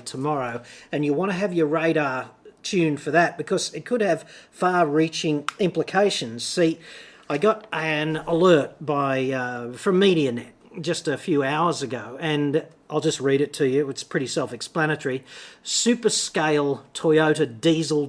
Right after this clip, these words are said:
defeat device class action to launch." This is from Madden's lawyers, right? There's a media conference that's going to happen tomorrow at midday.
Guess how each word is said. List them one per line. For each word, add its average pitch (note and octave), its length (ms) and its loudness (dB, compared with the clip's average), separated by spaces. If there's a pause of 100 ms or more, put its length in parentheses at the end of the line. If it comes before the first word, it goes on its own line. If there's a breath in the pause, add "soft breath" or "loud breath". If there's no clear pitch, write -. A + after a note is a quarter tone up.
defeat - 720 -2
device C#3 720 -2
class - 420 -2
action B2 480 -4
to B2 120 -12
launch." C3+ 400 -4 (800 loud breath)
This F3 200 -2
is D3 120 -4
from B2+ 400 -2
Madden's C3+ 540 -4
lawyers, B2+ 680 2
right? A2+ 320 -8
There's C3+ 200 -2
a B2+ 40 -6
media E3+ 460 4
conference C#3+ 720 -4 (300 loud breath)
that's - 140 -10
going C3+ 260 -2
to C3 60 -2
happen C3 420 -4
tomorrow C#3 720 0
at B2+ 260 -10
midday. C3+ 680 0